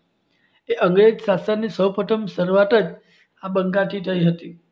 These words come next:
યુરોપિયન ભાષાઓનો પણ બંગાળી ભાષા ઉપર આપણને પ્રભાવ જોવા મળે છે. પ્રારંભિક જે બંગાળી સાહિત્ય છે એને બે ભાગમાં વહેંચવામાં આવેલું છે, આ યાદ રાખવાનું કે બંગાળી સાહિત્યને કેટલા ભાગમાં વહેંચવામાં આવેલું છે?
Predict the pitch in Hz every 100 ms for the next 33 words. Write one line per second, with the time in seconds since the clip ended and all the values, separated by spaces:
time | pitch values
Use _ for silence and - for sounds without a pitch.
0 | _ _ _ _ _ _ _ _ _ -
1 | 202 214 214 226 220 180 180 220 214 208
2 | 214 202 220 185 180 _ _ 190 190 208
3 | 214 214 185 175 202 190 208 185 180 190
4 | 180 180 160 170 208 - - _ _ 170
5 | 165 170 185 180 180 180 - - _ _
6 | _ _ _ _ _ _ _ _ _ _
7 | _ _ _ _ _ 208 208 240 285 311
8 | 302 - 302 233 226 254 254 - 226 233
9 | 247 220 214 208 202 240 196 196 196 202
10 | 202 175 175 190 170 160 165 165 180 190
11 | 196 175 165 - - _ _ _ - 175
12 | 180 196 214 180 185 190 180 202 185 196
13 | 185 226 208 180 170 190 190 170 170 175
14 | 175 170 170 160 165 170 190 285 -